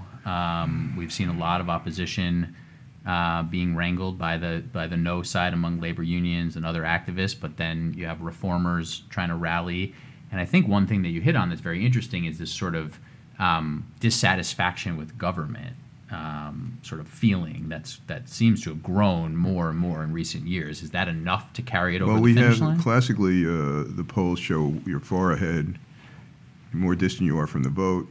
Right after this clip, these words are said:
Speaker 2: your, your, uh, s-, if you're an advocate, the, the support atrophies. People are inclined to like the idea, but they don't know anything about it. They're very vulnerable. It's not very deep, so they're very vulnerable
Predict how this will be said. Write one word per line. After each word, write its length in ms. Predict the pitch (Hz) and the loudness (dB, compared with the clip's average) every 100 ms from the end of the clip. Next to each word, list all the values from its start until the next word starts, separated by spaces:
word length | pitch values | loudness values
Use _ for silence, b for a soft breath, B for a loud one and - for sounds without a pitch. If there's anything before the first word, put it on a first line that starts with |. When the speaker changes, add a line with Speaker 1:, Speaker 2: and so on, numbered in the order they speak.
| - | -10
Speaker 2:
your, 400 | 85 76 69 - - | -8 -6 -6 -8 -8
your, 440 | 80 80 76 64 65 | -8 -6 -6 -8 -8
uh, 440 | 69 73 69 - - - - - - - | -8 -8 -10 -12 -14 -18 -20 -20 -20 -16
s-, 140 | - - - - 92 | -12 -12 -14 -16 -10
if 140 | 87 | -4
you're 100 | 80 | -2
an 80 | 76 | -2
advocate, 440 | 76 69 71 69 62 64 | -4 -4 -6 -6 -8 -10
the, 140 | - | -8
the 160 | 78 80 | -8 -8
support 520 | - 78 101 92 87 - - - - | -10 -6 0 0 0 -8 -20 -8 -2
atrophies. 760 | 92 87 - 90 76 85 - - B B B B B B - | -2 -2 -2 0 0 -2 -6 -16 B B B B B B -6
People 360 | - 104 87 78 | 0 2 2 0
are 240 | 71 65 - - - - - - | 0 -4 -8 -18 -20 -20 -20 -10
inclined 460 | - 92 - 85 85 | -6 -4 0 0 0
to 80 | 85 | 0
like 240 | 73 82 | 0 0
the 120 | 82 | 0
idea, 360 | 73 69 82 78 | -2 0 0 0
but 80 | 71 | 0
they 100 | 65 | 0
don't 160 | 65 | 0
know 140 | 73 69 | 0 0
anything 280 | 69 76 65 | -2 -4 -4
about 380 | 60 80 85 | -2 0 2
it. 180 | 73 80 | 0 -2
They're 140 | 82 62 | -6 -6
very 260 | 67 73 | -2 -2
vulnerable. 540 | 69 69 69 64 58 53 | 0 -2 -2 -2 -4 -8
It's 140 | - | -10
not 140 | 73 73 | -6 -6
very 200 | 67 60 | -4 -6
deep, 320 | - 92 73 | -2 -2 -2
so 100 | - | -4
they're 100 | 53 | -6
very 220 | 65 69 | -4 -4
vulnerable 540 | 73 73 69 62 52 | -4 -4 -4 -4 -6